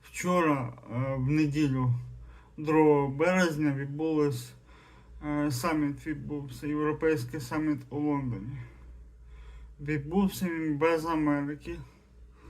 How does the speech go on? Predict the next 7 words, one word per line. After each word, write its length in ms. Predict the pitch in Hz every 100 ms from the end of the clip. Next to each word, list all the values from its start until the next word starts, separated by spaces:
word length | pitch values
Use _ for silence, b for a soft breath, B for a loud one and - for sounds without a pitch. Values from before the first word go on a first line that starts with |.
| B B B
Були 460 | - 156 165 165 156
представники 920 | 151 151 156 - 165 156 156 147 156
Туреччини, 840 | 143 160 175 196 185 - 175 170 160
Канади, 800 | 151 147 165 180 170 160 156 127 120 B B B B B B -
майже 420 | 165 180 185 170
всі, 320 | 151 - 196
крім 520 | 196 175 165 175 175